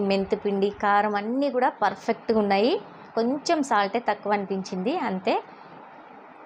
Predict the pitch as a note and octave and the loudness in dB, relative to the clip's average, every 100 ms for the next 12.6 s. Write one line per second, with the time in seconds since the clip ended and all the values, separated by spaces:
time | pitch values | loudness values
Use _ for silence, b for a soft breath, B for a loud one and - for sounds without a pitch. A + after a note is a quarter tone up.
0 | - - - - - - - - - - | -20 -20 -20 -20 -20 -20 -20 -20 -20 -20
1 | - - D4 A3+ G#3 A3 A3+ G3+ - - | -10 -2 2 4 4 4 0 -2 -6 -4
2 | G#3 G3+ - G#3+ D4 A#3 G#3 G3+ G#3 G3 | -4 -4 -2 0 2 2 2 2 0 -4
3 | - G3+ G3 G3 G3+ F#4 A#3+ A3+ A#3 C4 | -4 -2 0 0 0 0 2 4 6 4
4 | A#3+ A#3 G#3+ E4+ - G#3 F#3 G3 G3 G3+ | 2 2 2 0 0 -2 2 2 2 2
5 | F#3+ G#3 G3 G3 - G3+ G3 C4+ A4+ - | 4 4 4 2 2 2 4 4 0 -4
6 | B B B - G#3+ A3 A#3 A4+ - A#3+ | B B B 0 4 6 6 4 0 0
7 | G#3+ G3+ A3 G#3+ D4+ - G#3+ G#3+ G#3 G#3 | 0 0 -2 0 0 0 -2 0 0 0
8 | G3+ A3+ G#3+ G#3+ G#3 G#3 A3+ F4+ E4+ G3+ | 0 2 2 2 -2 -2 2 0 2 2
9 | F#3+ G3 F#3+ F#3+ A3 D4+ D#4 F#3 F#3 F#3 | 2 4 2 2 0 -2 -2 -2 2 0
10 | F#3+ F#3 F#3+ F#3+ F#3 F#3 F#3 G3+ F#4 - | 2 2 2 2 -2 -2 -4 -2 -4 -10
11 | - - - - - - - - - - | -20 -20 -20 -20 -20 -20 -20 -20 -20 -20
12 | - A#3 A3+ A#3 A#3 D4+ | -8 2 4 6 6 4